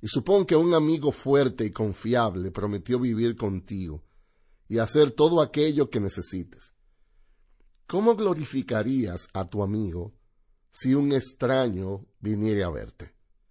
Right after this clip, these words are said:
Podrías decir, "Amigo, por favor, levántame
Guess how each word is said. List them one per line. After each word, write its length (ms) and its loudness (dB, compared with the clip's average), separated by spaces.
Podrías 460 2
decir, 360 0
"Amigo, 460 0
por 140 0
favor, 420 6
levántame 880 2